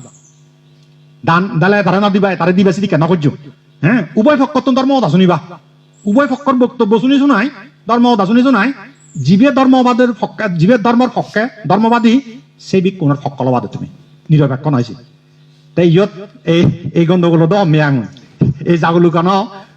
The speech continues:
প্ৰচুৰ নিৰপেক্ষ শব্দ খুব জনপ্ৰিয় হৈ হমিয়া। দে? তে মই চিবে ফুৰি ফুৰি মনে মনে বাবংগে ভগৱান তথাগত বুদ্ধই নিৰপেক্ষ হন শব্দ, আহ, প্ৰয়োগ নকৰে এবং নিৰপেক্ষ কৰি থাকে নহয়। ভগৱান বুদ্ধ হইয়াতে বিচাৰ কৰি নে উভয় পক্ষৰ কথা শুনি নেই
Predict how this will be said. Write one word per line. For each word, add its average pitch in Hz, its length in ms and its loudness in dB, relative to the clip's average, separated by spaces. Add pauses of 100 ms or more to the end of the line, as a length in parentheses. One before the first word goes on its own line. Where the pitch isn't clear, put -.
প্ৰচুৰ 190 240 2
নিৰপেক্ষ 208 420 0
শব্দ 214 280 -2
খুব 185 300 -4
জনপ্ৰিয় 165 440 2
হৈ 180 120 2
হমিয়া। 120 360 -2 (460)
দে? 185 260 0 (580)
তে 180 80 0
মই 233 180 4
চিবে 226 200 2
ফুৰি 208 200 4
ফুৰি 220 180 2
মনে 214 180 0
মনে 185 180 0
বাবংগে 196 460 0 (360)
ভগৱান 220 340 0
তথাগত 196 320 0
বুদ্ধই 196 300 -2
নিৰপেক্ষ 226 380 -2
হন 170 140 0
শব্দ, 185 220 -2
আহ, 185 720 -4
প্ৰয়োগ 160 280 0
নকৰে 190 240 0
এবং 180 260 0
নিৰপেক্ষ 185 340 2
কৰি 175 120 2
থাকে 185 280 -2
নহয়। 156 240 0 (440)
ভগৱান 165 280 0
বুদ্ধ 160 180 -2
হইয়াতে 175 280 2
বিচাৰ 190 440 0
কৰি 185 200 2
নে 196 80 2
উভয় 208 220 2
পক্ষৰ 180 400 -4
কথা 170 160 -4
শুনি 226 200 2
নেই 240 240 2